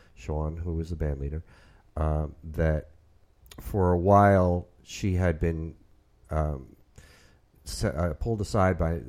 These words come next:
one of the managers telling her that they wanted to fire the rest of the band and hire another band around her. And she was like, "No, I'm not doing that. I'm not backstabbing my friends, my bandmates that I've been with for years."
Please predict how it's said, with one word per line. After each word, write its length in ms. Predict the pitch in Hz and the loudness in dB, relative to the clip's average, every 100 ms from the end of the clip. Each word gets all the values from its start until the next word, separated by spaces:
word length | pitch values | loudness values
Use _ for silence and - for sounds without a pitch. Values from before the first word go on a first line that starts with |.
| - 85 - | -14 -16 -6
one 180 | 90 87 | -2 -2
of 60 | |
the 80 | 82 | 0
managers 840 | 87 90 85 - 85 80 78 - - | 2 2 0 -4 -2 -2 -4 -10 -10
telling 520 | - 90 85 82 80 87 - - _ | -4 -2 -2 -4 -8 -12 -20 -20 _
her 320 | - 85 85 | -4 0 0
that 260 | 80 78 - | 0 -2 0
they 120 | 87 | 0
wanted 400 | 85 82 82 76 | 2 0 0 -4
to 240 | - 85 73 | -6 -6 -6
fire 420 | - 85 87 85 | 0 2 4 2
the 80 | 80 | 0
rest 180 | 80 - | -2 -4
of 60 | |
the 60 | 80 | -6
band 300 | 78 78 78 | -4 -4 -4
and 140 | 73 | -6
hire 380 | 71 78 78 78 | -4 -4 -2 -4
another 260 | 73 73 71 | -4 -6 -6
band 260 | 73 71 | -6 -6
around 300 | 71 73 67 | -6 -6 -6
her. 300 | - 117 73 - - - - _ _ - - | -2 -2 -2 -6 -14 -20 -20 _ _ -20 -8
And 280 | 85 82 82 | -4 -4 -6
she 280 | - 92 90 | -8 -4 -2
was 240 | 85 78 | -2 -2
like, 180 | 85 82 | -4 -2
"No, 280 | 131 123 67 - - | -2 -2 -4 -14 -10
I'm 140 | 92 | -8
not 220 | 95 95 - | -2 -4 -2
doing 240 | 85 82 | -2 0
that. 240 | 82 85 - | 0 -2 -4
I'm 140 | 85 | -2
not 240 | 92 92 - - - | -2 -2 -6 -20 -2
backstabbing 680 | 85 85 - 87 85 82 82 | 0 0 -2 0 0 0 -2
my 140 | 76 | -4
friends, 460 | - 87 82 80 82 | -4 -4 -4 -6 -8
my 100 | 73 | -4
bandmates 480 | 78 78 78 78 | -2 -2 -2 -4
that 100 | - | -6
I've 80 | 76 | -6
been 120 | 78 | -6
with 160 | 78 73 | -6 -8
for 100 | 78 | -6
years." 400 | 80 104 98 | -2 0 0